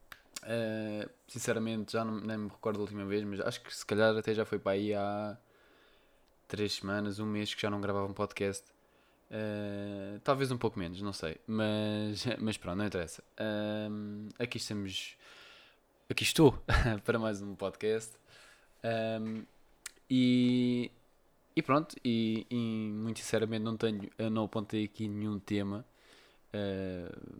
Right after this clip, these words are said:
é mesmo brainstorming, portanto não, não apontei aqui nenhum tema, mas tenho aqui algumas coisas que acho que podem ser interessantes de falar. E para começar, eh, talvez pelo facto de eu ter lançado, eu,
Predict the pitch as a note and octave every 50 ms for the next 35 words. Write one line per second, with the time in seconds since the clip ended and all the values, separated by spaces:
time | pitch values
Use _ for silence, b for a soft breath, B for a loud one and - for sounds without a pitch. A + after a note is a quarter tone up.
0 | - - G2+ G#2 G#2 G2+ G2+ F#2+ G2 G#2 G#2 G2+ F#2+ - - - G#2+ G2+ G2 F#2+
1 | G2 G2+ G2+ G2+ F#2+ - - - - G2+ G2 F#2 - - - G2+ G2 G2 G2 G2+
2 | G2+ G2 G2 G2 F#2+ F#2+ - - - - - G#2+ G#2+ A2 G#2+ F#2+ - A2 G2 -
3 | G2+ F#2+ - - G#2+ G#2 G#2+ A2 G#2+ - A#2+ A#2+ A#2+ A#2+ B2 B2 B2 B B B
4 | B B B B B - F3+ E3 - C#3 G2+ C3+ B2 - C3 A#2+ A#2+ A#2 A2+ G#2+
5 | - - A2+ G#2+ G#2+ G#2 - - G#2+ G2+ G2 - - - G#2+ G2 G#2 G2+ F#2 -
6 | - - - G2+ G2 G2 F2+ - F#2 - - G2 F#2 - - A2 A2 A#2+ B2 A#2
7 | A#2+ A2 - - - B2+ A#2+ A2+ - - A2 - - - A2 A2 A2 A2 B2+ -
8 | _ B B B B B B B B B B B - A#2 A#2+ A#2 A2+ A2+ A2+ A2+
9 | A2+ A2 A2 A2 A2 G#2+ G#2+ - - - - - - - - - - - _ _
10 | - B2 A#2+ A2 A2 A#2 A#2+ A#2+ A#2+ A#2 A2 - - - - - _ - B2+ B2
11 | A#2+ - - B2+ B2 A#2+ - B2+ B2 B2 B2+ B2+ - C#3 C#3+ C#3+ C3+ C3+ - -
12 | B2 A#2 A2+ A2+ A#2+ A#2+ A#2 A2 - - - A#2+ A#2 A#2 A#2 A2+ A#2+ C3+ - b
13 | b b b b b b b b b b - A#2 A#2+ C#3 D3+ -